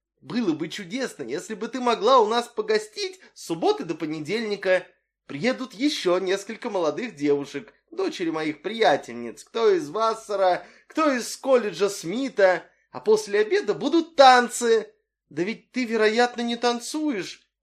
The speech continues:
Ну ничего, найдутся и другие развлечения». «Я немножко умею танцевать, только... Папа и мама про это не знают»,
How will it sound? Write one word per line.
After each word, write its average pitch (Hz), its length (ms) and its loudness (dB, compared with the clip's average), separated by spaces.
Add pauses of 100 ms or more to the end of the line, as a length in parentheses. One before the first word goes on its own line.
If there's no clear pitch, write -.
(120)
Ну 277 100 -2
ничего, 151 640 -4 (200)
найдутся 170 480 -4
и 180 60 -10
другие 165 440 -6
развлечения». 117 800 -12 (560)
«Я 120 320 -2
немножко 220 640 -2
умею 240 520 -2
танцевать, 180 640 -4
только... 190 440 -4 (300)
Папа 175 280 -2
и 233 80 -2
мама 151 340 0
про 135 160 -6
это 131 240 -6
не 156 160 -8
знают», 123 580 -12